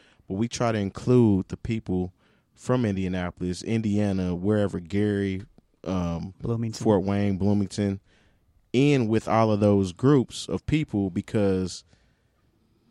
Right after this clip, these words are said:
Speaker 1: it's harder to get on the other blogs. But like you said, we're national, so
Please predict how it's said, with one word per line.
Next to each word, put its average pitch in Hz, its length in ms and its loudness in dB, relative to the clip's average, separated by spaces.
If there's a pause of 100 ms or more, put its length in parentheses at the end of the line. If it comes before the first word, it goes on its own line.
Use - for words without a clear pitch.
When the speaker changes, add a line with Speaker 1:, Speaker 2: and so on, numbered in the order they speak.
(120)
Speaker 1:
it's 117 200 2
harder 120 360 4
to 104 80 0
get 117 240 0
on 120 160 2
the 98 80 0
other 87 200 -2
blogs. 80 640 -8
But 98 180 -2
like 101 220 -2
you 110 80 -6
said, 131 320 0
we're 92 180 -2
national, 101 580 -2
so 87 380 -2